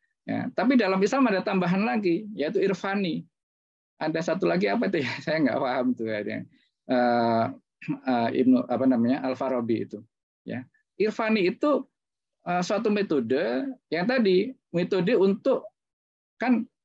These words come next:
ada channel of knowledge, ada metodenya, ya kan? Kalau tadi ini, eh, akal, intelek, metodenya adalah observasi atau burhani. Kemudian,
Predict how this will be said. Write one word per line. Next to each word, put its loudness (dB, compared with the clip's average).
ada -2
channel 0
of -4
knowledge, 0
ada -2
metodenya, -2
ya -2
kan? 0
Kalau 0
tadi 0
ini, 2
eh, -4
akal, -2
intelek, 0
metodenya 0
adalah 0
observasi -2
atau 0
burhani. -2
Kemudian, 2